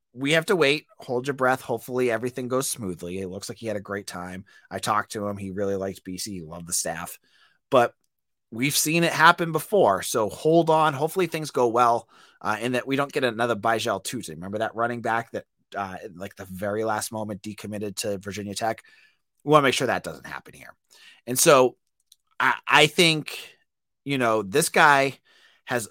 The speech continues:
a lot of connections to B C. He loves Darrell White, who has a connection to, you know, to, to U C F.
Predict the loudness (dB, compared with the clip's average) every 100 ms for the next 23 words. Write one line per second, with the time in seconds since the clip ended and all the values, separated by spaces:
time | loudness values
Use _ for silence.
0 | -6 -6 -2 2 4 2 -2 -8 -8 -6
1 | -8 -8 -10 -8 -6 -4 -4 -6 -12 -10
2 | -2 0 0 -2 0 0 0 0 0 -2
3 | -8 -10 -12 -12 -12 -10 -12 -12 -14 -12
4 | -12 -10 -12 -12 -6 -6 -6 -10 _ _
5 | -8 -6 -6 -6 -2 2 2 0